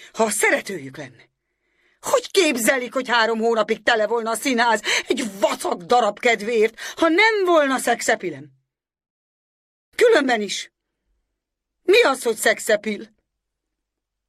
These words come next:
Született arcon. Tűnődve nézett magára.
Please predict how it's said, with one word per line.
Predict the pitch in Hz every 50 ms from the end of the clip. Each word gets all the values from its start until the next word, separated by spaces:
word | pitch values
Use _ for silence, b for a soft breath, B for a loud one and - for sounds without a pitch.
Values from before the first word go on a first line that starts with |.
| _ _ _ _ _ _ _ _ _ _ _ _ _ _ _
Született | - - 214 196 170 151 139 - 151 139 135 -
arcon. | 151 151 151 _ - 165 - _ _ _ _ _ _ _ _ _ _
Tűnődve | - 254 233 202 175 165 160 160 170
nézett | 165 165 156 151 143 - 156 -
magára. | - 151 147 151 151 151 160 175 170